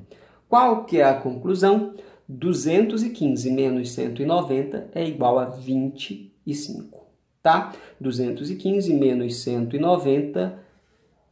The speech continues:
é igual a vinte e cinco. Nesta subtração, duzentos e quinze é o minuendo,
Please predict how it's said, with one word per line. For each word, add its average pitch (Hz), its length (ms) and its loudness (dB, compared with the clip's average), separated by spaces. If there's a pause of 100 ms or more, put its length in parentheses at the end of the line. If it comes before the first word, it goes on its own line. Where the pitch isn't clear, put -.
é 151 160 0
igual 123 520 0
a 160 140 -2
vinte 135 500 -4
e 131 40 -10
cinco. 120 480 -6
Nesta 151 760 2
subtração, 147 760 -2
duzentos 127 480 -4
e 135 80 -8
quinze 131 340 -4
é - 60 0
o 120 40 -2
minuendo, 202 760 4